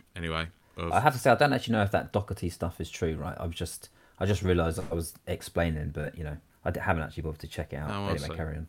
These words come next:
Speaker 1: I see. Um,
Speaker 2: I'm probably right. But
Speaker 1: but Jack, uh, he's a, he's a,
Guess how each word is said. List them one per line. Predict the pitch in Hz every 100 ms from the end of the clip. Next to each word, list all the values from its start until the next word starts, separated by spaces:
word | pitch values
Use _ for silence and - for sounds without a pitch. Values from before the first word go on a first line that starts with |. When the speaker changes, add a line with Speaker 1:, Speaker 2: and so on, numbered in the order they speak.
| -
Speaker 1:
I | 95
see. | 92 - 78 - - - - - - - -
Um, | 98 98 98 98
Speaker 2:
I'm | -
probably | 110 - 50 -
right. | - - -
But | - - _ -
Speaker 1:
but | 104 104
Jack, | 98 120 -
uh, | 104 98
he's | 101 95
a, | 101 98
he's | 95
a, | 98 95